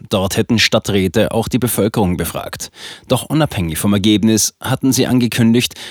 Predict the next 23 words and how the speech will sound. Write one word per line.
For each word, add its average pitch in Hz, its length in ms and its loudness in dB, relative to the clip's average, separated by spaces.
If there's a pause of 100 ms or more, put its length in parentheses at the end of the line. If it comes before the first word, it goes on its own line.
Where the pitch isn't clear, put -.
(140)
dass 131 160 0
das 139 160 0
Vorhaben 107 420 0
auf 92 200 -4
jeden 123 260 4
Fall 92 220 -2
realisiert 101 560 0
werde. - 340 -10 (300)
Dabei 101 280 0
interessierte 113 600 0
es - 160 0
sie 107 100 2
nicht, 110 380 2
was 117 260 -2
die - 80 0
Menschen 101 380 0
tatsächlich 104 520 -2
von 85 160 -6
den 82 140 -4
Plänen 92 400 -2
halten, 92 360 -4
berichtet 76 440 -6
Jonoba. 78 540 -2